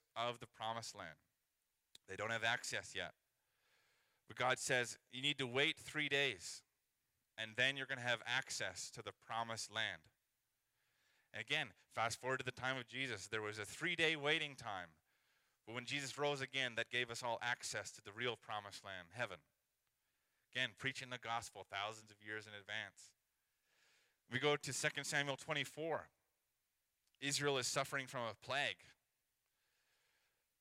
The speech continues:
People are dying. It's looking really, really bad. David prays about it. He asks for help. And God says,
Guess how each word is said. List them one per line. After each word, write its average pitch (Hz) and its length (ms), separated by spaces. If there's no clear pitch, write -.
People 127 240
are 123 80
dying. 127 380
It's - 160
looking 123 280
really, 131 180
really 131 180
bad. 117 360
David 127 340
prays 139 300
about 127 320
it. 120 100
He 117 80
asks 123 180
for 127 140
help. 131 280
And 117 100
God 120 220
says, 123 360